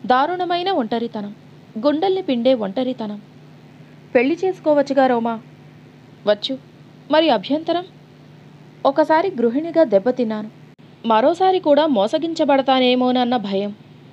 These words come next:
ఇప్పటికే నేను మీ ద్వారా మోడల్గా సంపాదించిన డబ్బు తీపిగా కనిపించవచ్చు కానీ నాకున్న పేరుని సహించలేకపోవచ్చు. అప్పుడు అతనిలో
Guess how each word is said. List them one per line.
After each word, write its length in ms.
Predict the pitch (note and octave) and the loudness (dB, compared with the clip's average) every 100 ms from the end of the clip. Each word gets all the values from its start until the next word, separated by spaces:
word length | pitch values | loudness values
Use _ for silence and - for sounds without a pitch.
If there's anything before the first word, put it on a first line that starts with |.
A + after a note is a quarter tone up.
| - - - - | -20 -20 -20 -4
ఇప్పటికే 480 | B3 - E4+ F#4+ G4 | -2 0 -2 0 0
నేను 280 | D#4 C#4+ D4 | 2 4 2
మీ 220 | E4 C4+ | 2 0
ద్వారా 340 | G#3 G#3+ A3+ D#4+ | 2 2 2 2
మోడల్గా 500 | C4 F#3+ B3+ D#4 F4 | 2 2 2 2 0
సంపాదించిన 720 | E4+ D4 D#4 D4 C#4+ D4+ C#4 | 0 0 0 0 0 2 2
డబ్బు 400 | G3+ F#3+ B3 D4 | 2 0 -2 -6
తీపిగా 440 | - A3 C#4+ D4+ | -4 -4 0 0
కనిపించవచ్చు 720 | D#4 C4 B3 B3 A#3+ B3+ C4+ | 0 -2 -2 -4 -2 -2 -4
కానీ 380 | B3+ A3+ A3 A3 - - - - | -2 -2 -2 -6 -12 -20 -20 -4
నాకున్న 440 | B3+ D4 D4 D4+ F#4 | 2 2 2 0 0
పేరుని 560 | F#4 C4 D4+ C4+ C4 C4+ - | 2 2 2 0 -2 -4 -2
సహించలేకపోవచ్చు. 1000 | G#3+ G#3 C#4+ D#4+ C4+ A3 G3+ F#3+ G3 - A3 - - - - - - | -2 0 -2 0 -2 -4 -6 -6 -6 -10 -18 -20 -20 -20 -20 -14 -2
అప్పుడు 300 | C#4+ D#4 F#4 | 0 0 0
అతనిలో 580 | F4+ D4+ D#4+ D4+ C#4 | 0 0 0 4 4